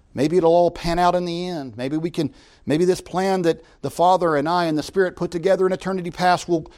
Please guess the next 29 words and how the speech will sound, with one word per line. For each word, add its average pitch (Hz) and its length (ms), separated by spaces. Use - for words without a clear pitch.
will 160 120
come 196 360
to, 185 260
come - 160
to 185 80
fruition. 165 680
That 160 140
isn't 151 220
the 127 80
Christ 143 360
that's - 120
spoken 127 300
of 113 140
here. 147 400
The 143 80
Christ 170 420
who 180 140
is 131 140
guiding 143 560
and 123 120
leading 156 480
and 127 160
moving 170 640
all 214 640
of 156 160
creation 165 680
toward 151 640
its 135 220
end. 101 380